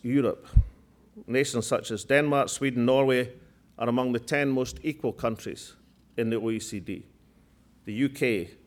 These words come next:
is now at the bottom of the league. So the point I'm making is, under devolution, with the resumption of the Scottish Parliament, we can frame policies which try to express Scottish aspirations, can make things a bit better, but we're always going to be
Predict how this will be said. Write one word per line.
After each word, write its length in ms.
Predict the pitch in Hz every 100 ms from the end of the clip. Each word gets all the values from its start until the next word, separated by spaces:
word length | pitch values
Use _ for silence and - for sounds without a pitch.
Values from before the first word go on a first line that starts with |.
| _ _ -
is 160 | 104
now 180 | 113 110
at 80 | 82
the 80 | 92
bottom 500 | 110 110 - 80 80 _ _ _ _ 98
of 160 | 98
the 80 | 104
league. 340 | 95 87 - - _ _ _ _ _ _ _ _ _
So 180 | - 165
the 80 | 147
point 260 | 202 226
I'm 120 | 160 156
making 320 | 160 160 127
is, 100 | 120
under 260 | 165 156
devolution, 600 | 113 147 123 131 135 -
with 100 | 101
the 60 | 107
resumption 380 | 117 165 180 151
of 40 |
the 60 | 113
Scottish 340 | - 110 -
Parliament, 380 | 139 151 143 113
we 80 | 104
can 160 | 110 101
frame 380 | - 170 175
policies 680 | 139 139 127 113 - 80 - - - - -
which 200 | 113 -
try 240 | 139 165
to 380 | - 123 117 -
express 560 | 87 - - 156 165 -
Scottish 480 | - 143 127 120
aspirations, 720 | 127 120 - 110 117 123 117 98
can 200 | 107 113
make 240 | 156 120
things 280 | - 117 101
a 80 | -
bit 300 | 107 95 95
better, 420 | 165 - 107 143 - - - - _ - _ _ _ _ _ -
but 160 | 131
we're 140 | 135 143
always 280 | 151 147
going 240 | - 135 123
to 120 | 123
be 320 | 104 117 101